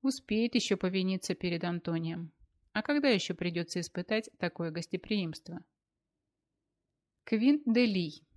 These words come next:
я хотела спросить, не видел ли ты в Эфесе мою сестру Арсеною?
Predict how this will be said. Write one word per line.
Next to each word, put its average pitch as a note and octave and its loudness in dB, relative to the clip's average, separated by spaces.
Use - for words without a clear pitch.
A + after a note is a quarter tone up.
я G3 -2
хотела G3 0
спросить, - 0
не F#3+ 0
видел A#3+ 4
ли G#3 4
ты G#3 2
в F#3+ -14
Эфесе G3 0
мою F#3 0
сестру G#3 -2
Арсеною? G3 0